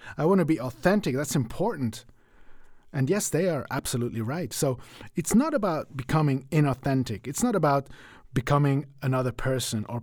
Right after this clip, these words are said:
playing something that you are not. It's much more about this elasticity that I just mentioned, or in other words, it's about increasing your repertoire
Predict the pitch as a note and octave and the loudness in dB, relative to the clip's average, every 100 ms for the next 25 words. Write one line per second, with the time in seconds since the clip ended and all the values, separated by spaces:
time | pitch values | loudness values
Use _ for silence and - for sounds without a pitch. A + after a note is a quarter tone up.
0 | - - C#3 D3 D3+ D3 C3+ - D3 C#3+ | -8 -2 2 4 4 2 0 0 0 0
1 | C3 B2+ B2 - C3 C3+ B2 B2 C#3 A#2+ | 0 0 0 -2 -2 0 2 2 0 -4
2 | - - - _ _ _ - - - - | -10 -16 -16 _ _ _ -20 -20 -20 -20
3 | - - - D#3 F3+ B3+ C4+ - D4+ G3+ | -20 -8 -4 0 2 0 0 0 2 2
4 | F#3 D3 C#3 C#3 - - C3+ C3+ - - | 0 -4 -4 -4 -8 -6 -4 -4 -6 -6
5 | C#3 C#3 B2 - C4 C#4 B3 - C#3+ B2+ | -4 -2 -4 -2 -2 0 -2 -2 -2 -2
6 | A#2 A2+ A#2 - B2 B2 B2 - G#2+ G#2 | -4 -4 -6 -4 -2 -2 -2 -2 -4 -4
7 | - - - - - C#3+ C#3+ D3 C3+ - | -8 -20 -20 -10 -2 2 2 0 -4 -4
8 | D3+ D#3 F3+ D3+ C#3+ C#3 B2+ - - - | 0 2 4 4 4 2 0 -6 -12 -10
9 | D3 B2 C#3+ C3+ C3 C3+ - - - D3 | -4 0 2 2 2 0 -4 -16 -4 0
10 | C#3+ - A3+ A#3+ - E3 C3+ C3+ C3 C3 | 0 0 -2 0 0 0 2 2 4 2
11 | C3 - - B2 D#3 D#3 - D#3 C#3 C3 | 0 -4 -2 0 2 0 0 0 2 2
12 | A#2 | -2